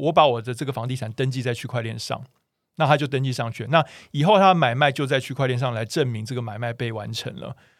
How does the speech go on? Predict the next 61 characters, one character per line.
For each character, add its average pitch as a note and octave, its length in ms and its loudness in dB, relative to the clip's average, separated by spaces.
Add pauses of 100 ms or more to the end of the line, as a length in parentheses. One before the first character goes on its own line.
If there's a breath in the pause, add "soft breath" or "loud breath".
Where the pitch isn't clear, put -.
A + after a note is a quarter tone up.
(100 soft breath)
因 A#3 120 0
为 B3 60 6
如 G3+ 100 2
果 A3+ 80 4
你 D3 60 2
让 D3+ 160 4
政 F#3 180 2
府 B2 80 -4
来 A#2 120 0
做， D#3 120 -2
他 D#3+ 80 4
就 E3+ 120 2
一 D3 80 -4
次 - 180 -4
就 D#3 160 0
是 C#3 80 0
要 D3 100 8
全 C#3 240 0
纽 B2+ 200 0
约 C3 80 0
全 B2+ 180 -6
部 C#3+ 100 -2
做 B2 240 -4
嘛， - 200 -10 (160)
没 E3 100 -6
有 F3+ 100 4
一 F3 80 0
个 D#3+ 80 0
房 C3+ 220 2
子 B2 80 -6
可 C#3 140 0
以 A#2 80 2
被 C#3+ 320 2 (180 soft breath)
遗 C3 160 -6
漏。 D3 240 2 (260 loud breath)
但 A3+ 240 4
在 A3 200 4
区 G3+ 160 -2
块 A3 100 6
链 F#3 140 4
的 D3+ 80 4
世 E3 160 -2
界 D3 140 0
里 C3 60 2
面， C#3 140 2
它 D3+ 100 0
可 D3 160 0
以 C3 60 2
是 A#2+ 180 -2
一 C#3 140 2
个 B2 140 -2
去 - 180 -4
中 C3 180 0
心 B2+ 220 -4
化 A2+ 180 -2
的， A2 140 -10
每 A#2+ 180 -6
个 C3+ 120 -4
人 D3 100 -2
自 D#3+ 280 -2
愿 C3+ 300 0